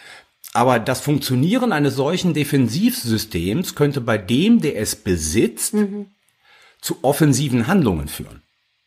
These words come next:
Speaker 1: Weil er geschützter ist als derjenige sozusagen, gegen den dieses Defensivsystem gerichtet ist.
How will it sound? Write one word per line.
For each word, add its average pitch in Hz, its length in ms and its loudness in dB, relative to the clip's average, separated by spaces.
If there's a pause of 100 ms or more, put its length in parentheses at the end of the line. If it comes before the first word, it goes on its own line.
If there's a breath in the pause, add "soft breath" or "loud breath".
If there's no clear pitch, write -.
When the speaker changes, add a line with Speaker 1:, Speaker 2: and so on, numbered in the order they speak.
(320)
Speaker 1:
Weil 104 160 0
er 107 80 0
geschützter 110 600 2
ist - 360 -6
als 101 220 -2
derjenige 113 640 2
sozusagen, 120 560 -2
gegen 117 320 2
den 117 260 2
dieses 120 440 -2
Defensivsystem 110 1080 0
gerichtet 123 460 -2
ist. - 180 -18